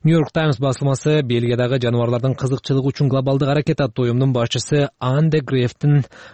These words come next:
малды мууздап сойгондорду сындаган сөзүн келтирди. Алар мыйзам алдында жооп бербестен орто кылымда жашай берүүнү жана эстен тандырбай мууздоону уланта берүүнү каалашат. Бельгияда мыйзам динден өйдө турат деп айткан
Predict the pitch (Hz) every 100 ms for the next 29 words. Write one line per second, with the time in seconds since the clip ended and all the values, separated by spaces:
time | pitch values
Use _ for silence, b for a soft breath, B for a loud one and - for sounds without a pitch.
0 | - 120 123 139 165 175 139 135 131 156
1 | 143 127 120 117 135 - 117 107 110 123
2 | 120 131 139 151 147 98 _ B B B
3 | B B 113 135 127 120 135 156 147 139
4 | 139 139 117 127 143 135 131 175 165 101
5 | 120 127 165 143 143 135 131 123 147 143
6 | 156 175 139 113 120 117 160 160 147 143
7 | 139 156 127 127 127 135 143 135 117 123
8 | 131 127 131 135 127 143 156 127 B B
9 | 117 - 123 147 165 170 170 123 120 143
10 | 127 127 123 135 120 123 - 143 - 113
11 | 107 - 143